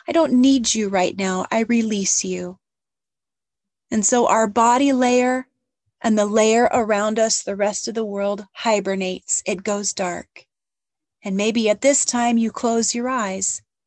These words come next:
And then I notice the layer of me that is my soul.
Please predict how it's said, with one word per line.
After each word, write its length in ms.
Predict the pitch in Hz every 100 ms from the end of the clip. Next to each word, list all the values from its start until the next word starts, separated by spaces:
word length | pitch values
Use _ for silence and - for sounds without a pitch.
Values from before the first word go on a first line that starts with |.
| _ _ _ _ _ _ _ _ _ _ _ _ _ _ _
And 140 | 247 240
then 100 | 320
I 140 | 370
notice 560 | 359 285 269 262 254 -
the 160 | 254
layer 340 | 247 233 226 226
of 220 | 214 208
me 180 | 214 220
that 160 | 208
is 220 | 202 196 214
my 180 | 202
soul. 760 | 202 - - 214 208 190 190